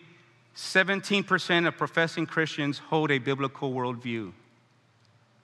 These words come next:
Sixty-one percent agree with ideas rooted in new spirituality. Fifty-four percent resonate with postmodernistic views.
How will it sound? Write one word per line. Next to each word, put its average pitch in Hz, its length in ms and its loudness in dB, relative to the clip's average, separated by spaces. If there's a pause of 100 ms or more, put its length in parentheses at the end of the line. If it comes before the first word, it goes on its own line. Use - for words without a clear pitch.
(640)
Sixty-one 190 800 4 (760)
percent 180 440 4
agree 175 420 4
with 156 260 0
ideas 156 600 4
rooted 165 420 2
in 151 160 2
new 160 140 4
spirituality. 147 920 0 (960)
Fifty-four 185 580 2
percent 170 440 2
resonate 165 560 4
with 143 260 0
postmodernistic 156 960 2
views. 127 680 0